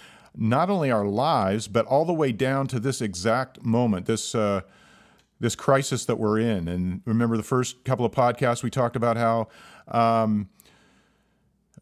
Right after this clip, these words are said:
the, this time could be used of God as a reset, a revival, a renewal, uh, that things could really be, uh, changed. And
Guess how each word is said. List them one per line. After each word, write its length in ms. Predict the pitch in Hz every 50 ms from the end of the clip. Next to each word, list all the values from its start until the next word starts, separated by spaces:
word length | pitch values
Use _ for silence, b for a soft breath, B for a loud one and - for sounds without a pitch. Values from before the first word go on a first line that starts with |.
| - 107
the, 440 | 113 117 117 113 110 107 104 101 -
this 480 | 120 127 131 135 131 120 135 143 - -
time 400 | - - 139 135 135 135 135 131
could 240 | - - 135 117 101
be 80 | 110
used 480 | 127 120 110 110 120 135 143 135 - -
of 140 | 131 104 92
God 280 | 123 120 123 123 123
as 120 | 120 113 98
a 60 | 104
reset, 500 | 95 107 127 127 123 - - 131 123 120
a 60 | 117 110
revival, 640 | 104 98 95 110 123 123 123 127 120 123 120 120
a 40 | 113
renewal, 840 | 104 101 101 104 110 123 131 135 131 131 131 131 127 127 127 123 120 110
uh, 200 | 110 104 104 104
that 200 | 92 107 104 -
things 360 | - - 175 185 190 180 -
could 180 | - 156 127 113
really 320 | 120 143 160 160 156 143
be, 420 | 113 127 123 123 123 123 107 131
uh, 760 | - - 123 117 - - - 156 147 139 127 123 - 143 143 -
changed. 600 | - - 151 156 160 147 131 113 101 98 98 95 -
And 440 | 127 110 110 113 120 117 110 107